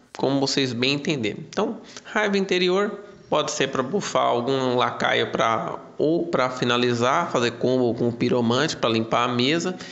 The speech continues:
Redemoinho, limpar a mesa, ou combo no, com o piromante pra causar dois em todo mundo. Também serve pra be-, pra bufar o berserk ou pra entupir a mesa de freguês carrancudo. Sangue vigor, me-,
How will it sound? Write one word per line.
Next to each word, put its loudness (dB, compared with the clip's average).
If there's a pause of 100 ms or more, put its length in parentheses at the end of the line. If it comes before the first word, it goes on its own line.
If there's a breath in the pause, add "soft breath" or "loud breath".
(200 loud breath)
Redemoinho, 2 (160)
limpar 0
a 0
mesa, 2
ou 0
combo 0
no, 0 (100)
com 2
o -2
piromante 0
pra -4
causar 2
dois 0
em -6
todo 0
mundo. 0
Também 0
serve 0
pra 2
be-, -4 (560 loud breath)
pra 2
bufar 2
o 2
berserk 0
ou 2
pra 0
entupir 0
a 2
mesa 2
de 0
freguês 0
carrancudo. 0 (320 loud breath)
Sangue -2
vigor, 0 (340)
me-, 0